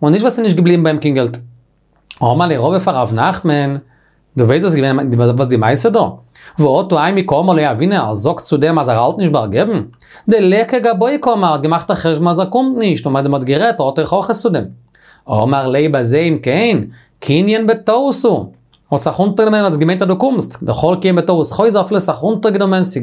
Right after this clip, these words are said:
גאר נישט, און דארפסט דו עס נישט געבן. ער דארף צוריקגיין, צו אלע שותפים, אלע צוזאמען, דארף אים געבן, דעם חוב, וואס מיר קומט. ברענגט די גמרא יצט דא א נייע ניגלה, איתמר.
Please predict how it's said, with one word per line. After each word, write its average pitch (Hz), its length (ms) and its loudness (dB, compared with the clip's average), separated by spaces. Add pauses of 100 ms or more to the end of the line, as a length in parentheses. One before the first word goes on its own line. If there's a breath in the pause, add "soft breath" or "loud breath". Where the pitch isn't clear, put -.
גאר 185 320 2
נישט, 185 280 0 (280 loud breath)
און 139 160 2
דארפסט 170 300 -2
דו 160 100 0
עס 123 100 -6
נישט 123 140 -2
געבן. 247 220 0 (380)
ער 113 80 -4
דארף 165 180 -2
צוריקגיין, 262 360 0
צו - 120 -2
אלע 147 140 0
שותפים, 165 340 -2
אלע 143 120 0
צוזאמען, 180 320 0
דארף 123 180 -4
אים 156 120 2
געבן, 185 120 0
דעם 107 100 -4
חוב, 175 140 0
וואס 107 160 -4
מיר 143 80 -2
קומט. 110 220 -2 (1400 loud breath)
ברענגט 233 160 -4
די 226 60 0
גמרא 180 280 0
יצט 170 180 -2
דא 143 120 -2
א - 20 -2
נייע 156 240 0
ניגלה, 104 360 -4 (120)
איתמר. 101 300 -2